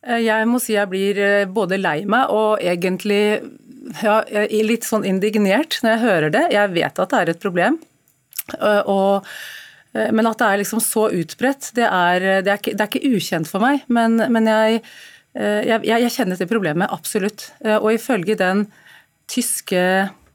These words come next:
eh, den, eh, dokumentaren, så lurer jeg jo litt på om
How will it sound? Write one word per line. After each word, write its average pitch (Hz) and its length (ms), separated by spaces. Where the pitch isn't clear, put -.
eh, 208 220
den, 185 340
eh, 190 200
dokumentaren, 214 600
så - 180
lurer 220 280
jeg 175 60
jo 214 120
litt 190 180
på 180 140
om 190 180